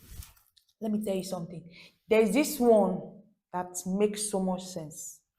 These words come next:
I mean, of all these four ways that, um, the French people express tiredness, which would you go for? Okay, before that, let me tell you this.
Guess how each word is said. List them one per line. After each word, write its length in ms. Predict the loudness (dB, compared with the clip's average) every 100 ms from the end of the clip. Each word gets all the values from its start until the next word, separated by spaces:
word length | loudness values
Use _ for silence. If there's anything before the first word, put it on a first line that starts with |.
| _ -16 -16 -16 _ _
I 60 | -8
mean, 280 | -6 -6 -10 -16 -20 _ _ _ _ _ _ -20 _ _ _ _ _ -10
of 160 | -2
all 180 | 4 4
these 180 | 4 -2
four 260 | 2 4 6
ways 480 | 4 2 -4 -14 -18 -16 -8
that, 240 | -8 -8 -8
um, 420 | -8 -8 -10 -12 -14 -16 -18
the 80 | -18 -14 0
French 260 | 0 0
people 480 | -6 -6 -8 -10 -16 _ _ _ _ _ _ -4
express 680 | -4 -6 -2 0 -2 -6
tiredness, 720 | -8 -6 -6 -8 -8 -10 -14 _ _ _ _ _ _ _ _ _ 0
which 160 | 0 0
would 120 | -2
you 80 | -2
go 140 | -4
for? 240 | -6 -12 -16 -16 -14
Okay, 220 | -10 -10 -10 -18 -8
before 260 | -2 0 2
that, 260 | 2 -2 -10 -18 _ _
let 100 | -4 -2
me 80 |
tell 180 | -2 -4
you 120 | -4
this. 440 | -6 -12 -12 -14